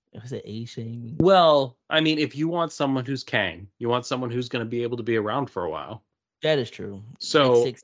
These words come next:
Speaker 1: seven years.
Speaker 2: late twenties, early thirties, I think, is the oldest you wanna go.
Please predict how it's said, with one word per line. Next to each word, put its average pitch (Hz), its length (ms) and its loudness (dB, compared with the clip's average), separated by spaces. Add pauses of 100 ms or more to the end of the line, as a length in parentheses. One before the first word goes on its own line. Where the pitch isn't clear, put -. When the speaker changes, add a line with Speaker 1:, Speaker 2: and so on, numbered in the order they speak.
Speaker 1:
seven 110 180 -10
years. 98 420 -12 (360)
Speaker 2:
late 156 520 2
twenties, 127 580 -2
early 120 280 2
thirties, 104 480 0
I 101 80 0
think, 95 300 -6
is 92 160 -8
the 98 260 -8 (220)
oldest 113 420 2
you 110 60 -6
wanna 98 180 -6
go. 92 240 -6